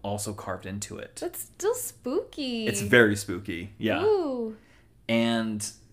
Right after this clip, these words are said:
Speaker 1: the crew was going to f-, further investigate by going to Hatteras Island,
Speaker 2: Yeah.
Speaker 1: but unfortunately, due to bad weather conditions, it blew 'em way off course, and they actually had to just go back to England.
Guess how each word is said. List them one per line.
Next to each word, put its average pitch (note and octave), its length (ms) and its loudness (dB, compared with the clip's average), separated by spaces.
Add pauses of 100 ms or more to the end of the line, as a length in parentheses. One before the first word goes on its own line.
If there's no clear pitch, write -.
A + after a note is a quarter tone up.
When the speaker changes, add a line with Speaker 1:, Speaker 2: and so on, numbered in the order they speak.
(200)
Speaker 1:
the B2+ 120 0
crew D#3 280 4
was G3+ 140 2
going E3 200 0
to E3+ 80 0
f-, - 200 -12
further G#2+ 300 2
investigate G2+ 840 -4
by G2 220 -4
going G2 340 -4
to G2 340 -6 (100)
Hatteras F#2+ 420 -4
Island, F#2 440 -4
Speaker 2:
Yeah. G#3+ 300 -2
Speaker 1:
but A#2+ 160 4
unfortunately, C3 440 -4
due A2+ 120 -2
to G#2+ 80 0
bad G2+ 380 -4
weather G2 180 -2
conditions, G2+ 640 -8 (240)
it G2+ 100 -6
blew A2 240 4
'em G#2+ 140 2
way G2 140 0
off G2+ 200 -4
course, A2+ 340 -2
and G#2+ 80 -2
they G#2 80 -4
actually B2+ 260 -4
had B2+ 80 -2
to G#2+ 60 -6
just - 140 -4
go F2+ 140 -6
back F2+ 220 -6
to - 60 -12
England. F2+ 440 -10